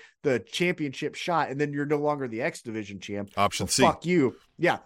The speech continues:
Speaker 1: we've been doing that for years. And then also,
Speaker 2: They
Speaker 1: don't
Speaker 2: didn't even
Speaker 1: act
Speaker 2: name
Speaker 1: like
Speaker 2: it anything cool. It was just
Speaker 1: Yeah.
Speaker 2: option C. <laughs>
Speaker 1: And don't act like a fucking N X T champ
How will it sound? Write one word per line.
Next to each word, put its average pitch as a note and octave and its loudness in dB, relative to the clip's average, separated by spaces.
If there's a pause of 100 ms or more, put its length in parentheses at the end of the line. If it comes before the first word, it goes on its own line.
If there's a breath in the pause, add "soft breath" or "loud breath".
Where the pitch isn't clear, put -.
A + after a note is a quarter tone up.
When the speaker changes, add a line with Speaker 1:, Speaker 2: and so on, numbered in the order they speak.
Speaker 1:
we've D3 2
been F3 2
doing D#3 0
that E3+ 0
for A#2+ -10
years. G#2 -8 (260 soft breath)
And G#3+ 2
then A#3 4
also, G3+ 0 (200 soft breath)
Speaker 2:
They A2+ -14
Speaker 1:
don't F#3 6
Speaker 2:
didn't B3+ 4
even D#3+ 6
Speaker 1:
act B2+ 4
Speaker 2:
name D3 10
Speaker 1:
like C#3 6
Speaker 2:
it D3 2
anything D3 4
cool. C3+ 8
It F2+ -4
was G#2 0
just B2 2
Speaker 1:
Yeah. A#2+ 0
Speaker 2:
option B2+ 4
C. - 6
<laughs> - -10
Speaker 1:
And G#3 6
don't B3 8
act G#3+ 2
like F3+ 2
a D3+ 2
fucking F#3 0
N F#3+ -2
X F3+ -2
T - -6
champ A2 -4